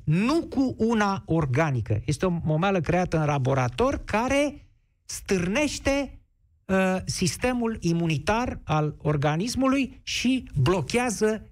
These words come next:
intrarea virusului în organism.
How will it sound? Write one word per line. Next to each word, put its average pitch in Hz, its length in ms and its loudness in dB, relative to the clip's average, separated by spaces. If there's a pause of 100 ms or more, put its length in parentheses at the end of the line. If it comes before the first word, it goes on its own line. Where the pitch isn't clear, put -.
(140)
intrarea 180 760 0 (100)
virusului 156 880 0 (140)
în 139 240 2 (140)
organism. 127 600 0